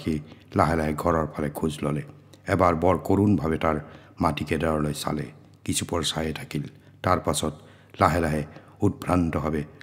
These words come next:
ঘৰলৈ আগবাঢ়িল। "কপাহী পেহীটি নেকি? কলৈ যাৱ?" চন্দ্ৰই সুধিলে। কপাহীয়ে মূৰ তুলি চালে। "আবেলি বেলিকা ইফালে কলৈ যাৱ? তই ক'ৰ পৰা আহিলি?"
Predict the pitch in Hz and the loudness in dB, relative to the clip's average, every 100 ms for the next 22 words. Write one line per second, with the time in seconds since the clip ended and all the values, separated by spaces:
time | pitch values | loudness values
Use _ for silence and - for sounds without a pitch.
0 | - 90 82 76 78 71 73 - 71 - | -4 0 0 0 -2 -4 -4 -4 -6 -8
1 | - - - - - - - - _ - | -18 -20 -20 -20 -20 -20 -20 -20 _ -20
2 | - _ _ - - 110 131 147 151 151 | -20 _ _ -4 2 8 10 12 12 12
3 | 170 165 - 78 - - - 127 156 165 | 12 10 8 2 -2 -12 4 10 10 12
4 | 110 76 - - - - 92 90 85 78 | 10 8 0 -10 -10 0 4 4 4 2
5 | 90 76 78 71 - - - - - - | -2 -2 -4 -6 -14 -20 -20 -12 -2 4
6 | 95 90 80 87 85 82 76 - 67 69 | 4 4 4 2 2 -2 -4 -6 -8 -10
7 | - - - - - _ - - _ - | -16 -20 -20 -20 -20 _ -20 -20 _ 0
8 | 98 113 135 147 147 156 147 131 147 165 | 8 12 12 12 12 12 10 12 10 10
9 | 160 165 160 156 180 151 - - - - | 10 12 12 10 10 4 -6 -12 0 6
10 | 165 180 175 175 107 85 82 | 8 10 10 10 10 6 0